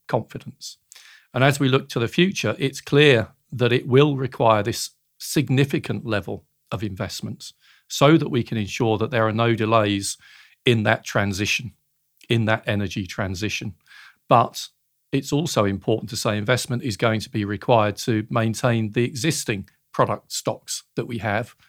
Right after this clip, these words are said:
and maintain the flows of those products to where they need to get. So,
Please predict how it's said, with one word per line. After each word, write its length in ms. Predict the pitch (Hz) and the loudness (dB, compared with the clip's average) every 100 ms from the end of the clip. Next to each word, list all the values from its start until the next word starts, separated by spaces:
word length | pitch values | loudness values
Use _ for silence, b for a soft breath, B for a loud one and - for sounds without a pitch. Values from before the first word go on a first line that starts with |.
| b _ | b _
and 160 | 120 113 | -2 2
maintain 680 | 117 117 107 135 120 113 104 b b b | 2 0 2 2 2 0 -4 b b b
the 100 | 117 | -6
flows 400 | - 123 123 113 | 2 4 4 0
of 100 | 104 | -2
those 220 | 107 104 | -2 0
products 400 | - 110 104 - | -2 -2 -2 -6
to 100 | 113 | -6
where 200 | 107 101 | -2 -2
they 140 | 104 | -2
need 220 | 101 101 | -4 -6
to 80 | - | -6
get. 300 | 113 120 - _ B B B B - | -6 -4 -6 _ B B B B -4
So, 380 | - 139 139 | 6 6 6